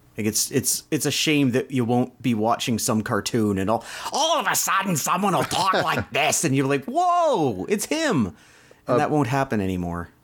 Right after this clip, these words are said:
Speaker 2: Well, pretty polarizing, I think. I mean,
Speaker 1: Well, yeah, he had his controversy.
Speaker 2: Oh, I, I just mean in, like, whether or not you like him.
Speaker 1: Oh, okay.
Speaker 2: Like, I, I don't know. I,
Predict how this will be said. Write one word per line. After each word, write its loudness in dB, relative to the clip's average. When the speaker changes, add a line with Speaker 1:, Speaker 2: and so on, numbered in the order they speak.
Speaker 2:
Well, 4
pretty 0
polarizing, 2
I 0
think. -2
I -4
mean, 0
Speaker 1:
Well, 4
yeah, 0
he -4
had 0
his 0
controversy. -4
Speaker 2:
Oh, 4
I, -2
I 0
just -2
mean 2
in, 0
like, 2
whether 0
or -2
not -2
you -4
like 0
him. -6
Speaker 1:
Oh, 0
okay. -2
Speaker 2:
Like, 0
I, 0
I 2
don't 2
know. -2
I, 2